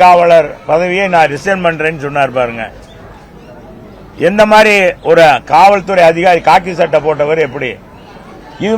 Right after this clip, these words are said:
மாதிரி சில அதிகாரி இருக்காங்க. ஆனா அதிகாரிகளாம் மிரட்டப்படுகிறார்கள். இப்ப சென்னையில கூட கமிஷனர் பாருங்க, அவர்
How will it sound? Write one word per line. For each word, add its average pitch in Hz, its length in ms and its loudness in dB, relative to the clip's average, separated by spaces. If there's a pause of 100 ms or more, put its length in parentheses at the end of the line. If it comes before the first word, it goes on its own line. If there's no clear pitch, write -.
மாதிரி 247 220 4 (600)
சில 208 120 0 (120)
அதிகாரி 233 340 2 (100)
இருக்காங்க. 175 360 0 (380)
ஆனா 160 120 -2 (160)
அதிகாரிகளாம் 165 560 0
மிரட்டப்படுகிறார்கள். 139 840 -4 (540)
இப்ப 151 180 2 (320)
சென்னையில 185 460 -2
கூட 196 100 2 (120)
கமிஷனர் 175 520 -4
பாருங்க, 143 300 -2 (1300)
அவர் 202 200 4